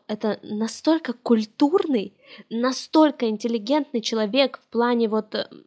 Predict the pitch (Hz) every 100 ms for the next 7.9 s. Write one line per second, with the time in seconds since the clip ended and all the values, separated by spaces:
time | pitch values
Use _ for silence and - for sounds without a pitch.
0 | - - - - 247 214 180 - _ 202
1 | 226 294 254 185 180 180 277 403 214 202
2 | 196 - 240 220 185 233 226 185 175 170
3 | 170 220 - 523 - - 220 226 294 311
4 | 294 - 254 269 247 269 262 214 190 190
5 | 196 - - - 208 208 202 196 _ _
6 | _ - 254 277 233 - 247 262 269 262
7 | - 254 254 381 302 - 254 254 262